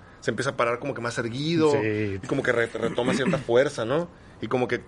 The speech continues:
Speaker 1: con los que más, con lo que, con los que mata después, mata a la, a la amante esta del, del doctor también, ¿no? En la, en la
Speaker 2: Ajá.
Speaker 1: casa
Speaker 2: Ah,
Speaker 1: de esta
Speaker 2: sí,
Speaker 1: persona,
Speaker 2: sí,
Speaker 1: eh, también como que re-, como que va, se va, se va fortaleciendo, ¿no?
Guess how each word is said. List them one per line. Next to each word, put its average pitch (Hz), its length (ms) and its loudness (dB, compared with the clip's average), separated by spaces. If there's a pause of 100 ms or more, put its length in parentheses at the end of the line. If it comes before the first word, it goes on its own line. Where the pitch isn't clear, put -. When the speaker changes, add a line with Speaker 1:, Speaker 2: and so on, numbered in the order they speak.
(600)
Speaker 1:
con 135 120 0
los 120 140 0
que 127 80 0
más, 120 400 2 (100)
con 135 120 2
lo 120 80 -2
que, - 100 -14
con 123 200 -4
los 120 100 -2
que 120 80 -4
mata 131 200 4
después, 165 600 4
mata 117 220 0
a 143 40 4
la, 101 220 -2 (720)
a 107 80 0
la 113 60 2
amante 131 340 2
esta 147 200 0
del, 107 280 0 (240)
del 110 180 -2
doctor 135 340 4
también, 135 360 0
¿no? 147 280 0
En 131 60 -2
la, 113 160 0
en 104 60 -2
la 123 160 6
Speaker 2:
Ajá. 202 60 0
Speaker 1:
casa 123 260 4
Speaker 2:
Ah, 127 60 6
Speaker 1:
de 135 60 4
esta 127 140 0
Speaker 2:
sí, 117 80 2
Speaker 1:
persona, 175 460 2 (340)
Speaker 2:
sí, 117 60 0
Speaker 1:
eh, 120 40 0
también 117 260 0
como 131 180 -2
que 117 100 0
re-, 110 160 -2
como 107 320 -6
que 110 120 -4
va, 104 200 -2
se 117 140 -2
va, 117 300 2
se - 100 -2
va 117 100 2
fortaleciendo, 113 640 -2
¿no? 147 160 -4